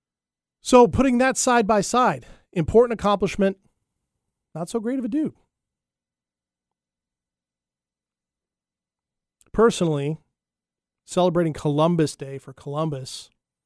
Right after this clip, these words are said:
doesn't seem all that of a great idea. Italians in America Day? Absolutely. So I'll throw my hat in there.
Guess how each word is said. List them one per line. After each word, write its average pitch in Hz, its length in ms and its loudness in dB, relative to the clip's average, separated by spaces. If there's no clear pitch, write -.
doesn't 160 280 0
seem 143 260 -8
all 131 160 -8
that 131 180 -16
of 147 80 -12
a 143 60 -12
great 131 240 -10
idea. 127 380 -14
Italians 185 460 2
in 180 80 2
America 208 380 2
Day? 269 300 4
Absolutely. 147 680 -4
So - 80 -12
I'll 139 80 -6
throw 147 160 -4
my 135 100 -8
hat 131 200 -10
in 127 40 -14
there. 127 200 -12